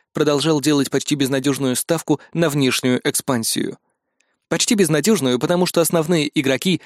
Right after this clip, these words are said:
прекрасно просчитали, что технологии банально не успевают за потребностями. И даже начало колонизации Марса было бы каплей в море, которое никак не отразилось бы на земных проблемах. Появление новых доступных технологий космических путешествий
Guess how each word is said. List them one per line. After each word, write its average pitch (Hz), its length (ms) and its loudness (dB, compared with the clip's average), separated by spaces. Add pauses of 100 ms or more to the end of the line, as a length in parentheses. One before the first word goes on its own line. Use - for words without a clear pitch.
(220)
прекрасно 165 420 0
просчитали, 147 440 0
что - 180 0
технологии 147 560 0
банально 127 360 2
не 131 100 0
успевают 127 520 0
за 127 100 2
потребностями. - 680 -4 (560)
И 170 100 0
даже 208 240 2
начало 190 380 2
колонизации 151 640 0
Марса 156 360 0
было 131 200 2
бы 139 100 2
каплей 131 360 0
в 117 60 -6
море, 147 460 -2
которое 139 400 2
никак 139 340 0
не 135 80 2
отразилось 131 480 2
бы 135 120 -2
на 131 80 0
земных 127 320 -4
проблемах. 120 580 -4 (800)
Появление 214 480 6
новых 202 320 4
доступных 170 480 0
технологий 156 640 0
космических 143 600 -2
путешествий 160 760 -2